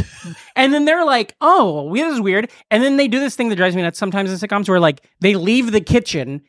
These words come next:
Speaker 2: and it's presented like they're immediately in the living room, but they're not. They're in the bedroom, which is all the way upstairs. Like, you, really quickly, all of a sudden, there's a, they're in the bedroom.
Speaker 1: Their continuity is all
Speaker 2: But it
Speaker 1: weird.
Speaker 2: was really fast. Yeah, like, it's not like, "Well, like, we better go check on him even." It was just like,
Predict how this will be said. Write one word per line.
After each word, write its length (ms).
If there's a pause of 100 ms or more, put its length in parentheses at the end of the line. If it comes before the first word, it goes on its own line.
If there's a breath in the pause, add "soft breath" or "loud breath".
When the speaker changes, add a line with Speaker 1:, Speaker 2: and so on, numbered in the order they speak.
(320)
Speaker 2:
and 140
it's 300 (100)
presented 400
like 180
they're 160
immediately 380
in 100
the 60
living 240
room, 260 (520 soft breath)
but 160
they're 100
not. 180
They're 100
in 80
the 60
bedroom, 480
which 140
is 100
all 120
the 80
way 80
upstairs. 440
Like, 300 (580 soft breath)
you, 220
really 340
quickly, 300
all 80
of 40
a 40
sudden, 200
there's 180
a, 180
they're 140
in 80
the 80
bedroom. 480
Speaker 1:
Their 140
continuity 600
is 100
all 240
Speaker 2:
But 100
it 40
Speaker 1:
weird. 100
Speaker 2:
was 100
really 220
fast. 400
Yeah, 220
like, 160
it's 120
not 180
like, 220
"Well, 240
like, 160
we 100
better 200
go 140
check 280
on 140
him 200
even." 200
It 60
was 100
just 160
like, 200